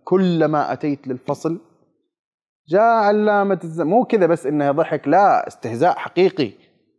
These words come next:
وكل ما تجي تتكلم في أي موضوع: "أيوة يا، شو اسمك، شيخ الإسلام، تعال بالله تكلم". وصارت ملازمة لك في هذه السنة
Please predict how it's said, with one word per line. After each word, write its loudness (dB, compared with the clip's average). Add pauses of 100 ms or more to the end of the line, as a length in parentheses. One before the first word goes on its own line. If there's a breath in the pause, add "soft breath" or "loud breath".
(880)
وكل 0
ما 2
تجي 0
تتكلم 0
في 2
أي 4
موضوع: 2
"أيوة 6
يا، 6
شو 0
اسمك، -2
شيخ 0
الإسلام، 2
تعال 2
بالله 2
تكلم". 0 (1600)
وصارت -2
ملازمة 0
لك -6 (100)
في -4
هذه 0
السنة -6